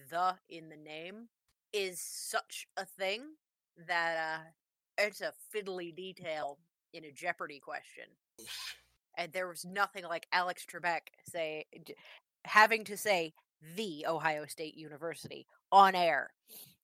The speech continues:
in front of God and everyone, because that is the official correct name of the university. So they're picky about their the.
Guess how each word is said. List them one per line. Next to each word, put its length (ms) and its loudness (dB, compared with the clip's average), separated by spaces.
in 120 -14
front 220 4
of 100 -2
God 280 12
and 100 2
everyone, 540 2
because 260 -8
that 180 6
is 120 -8
the 180 -8
official 480 -2
correct 400 2
name 160 -6
of 80 -12
the 60 -8
university. 520 -12
So 160 -6
they're 120 -4
picky 360 -2
about 240 6
their 180 0
the. 400 0